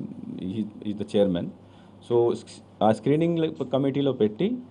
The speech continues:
ఈరోజు, ఈరోజు బహుశా ఉండకపోవచ్చు, రేపు మనం election కమిషన్‌కి పంపిస్తాము. election commission, if they say, "Yes,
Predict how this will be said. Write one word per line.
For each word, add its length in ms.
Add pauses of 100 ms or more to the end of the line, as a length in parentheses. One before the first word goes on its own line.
(440)
ఈరోజు, 580
ఈరోజు 420 (100)
బహుశా 240
ఉండకపోవచ్చు, 460
రేపు 500 (240)
మనం 440
election 360
కమిషన్‌కి 460
పంపిస్తాము. 640 (500)
election 460
commission, 600
if 180 (100)
they 220 (760)
say, 200
"Yes, 160